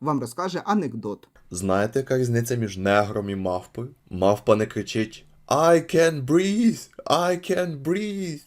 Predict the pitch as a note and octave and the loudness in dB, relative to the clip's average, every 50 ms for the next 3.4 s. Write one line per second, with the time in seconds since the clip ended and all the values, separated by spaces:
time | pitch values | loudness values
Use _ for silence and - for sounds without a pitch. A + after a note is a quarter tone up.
0 | _ - - D3 C#3 C#3 D#3+ D3 D#3 G3+ F3 F#3+ F3 - E3+ E3+ E3+ - - D#3+ | _ -2 -2 0 0 0 0 0 2 2 2 2 2 2 0 0 0 -2 -2 -2
1 | D#3 E3 D3+ B2+ - - F#2+ E2+ - - _ _ _ _ _ _ - B2 A#2 F3 | -2 -2 -2 -4 -6 -10 -12 -12 -12 -14 _ _ _ _ _ _ -6 -2 0 0
2 | F#3 F#3 E3 - - - E3 F#3+ D#3+ D3+ C3+ A#2+ - D#3 D#3+ D3+ - C3+ A#2 - | 0 0 0 -2 -2 2 2 2 4 2 0 -2 -2 -4 -4 -2 -4 -4 -4 -2
3 | C3 C3 D#3 F#3+ A3+ A#3 A#3 | -2 0 0 0 -2 -4 -8